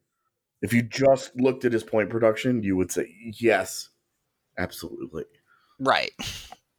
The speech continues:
Speaker 2: Twenty-eight
Speaker 1: But
Speaker 2: points in twenty-five games
Speaker 1: Right.
Speaker 2: is, is gonna get you paid every time. <laughs>
Speaker 1: He's definitely registered a handful of empty points, though.
Speaker 2: No argument there.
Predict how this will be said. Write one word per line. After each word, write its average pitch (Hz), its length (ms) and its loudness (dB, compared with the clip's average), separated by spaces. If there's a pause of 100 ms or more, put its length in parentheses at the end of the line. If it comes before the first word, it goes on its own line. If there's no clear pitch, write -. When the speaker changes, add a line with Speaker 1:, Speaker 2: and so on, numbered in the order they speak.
(520)
Speaker 2:
Twenty-eight 131 400 4
Speaker 1:
But - 20 -12
Speaker 2:
points 127 300 0
in 117 80 -2
twenty-five 107 580 2
games 98 500 2
Speaker 1:
Right. 98 120 6
Speaker 2:
is, 92 120 2
is 101 220 2
gonna 104 220 4
get 104 200 0
you 107 60 2
paid 98 280 2
every 85 240 0
time. 78 340 2 (520)
<laughs> - 540 -20
Speaker 1:
He's 123 280 2
definitely 117 520 2
registered 90 500 2
a 82 80 2
handful 82 400 0
of 80 80 0
empty 78 280 -4
points, 80 360 -8
though. - 300 -12 (1400)
Speaker 2:
No 160 340 0
argument 160 420 -2
there. 98 320 2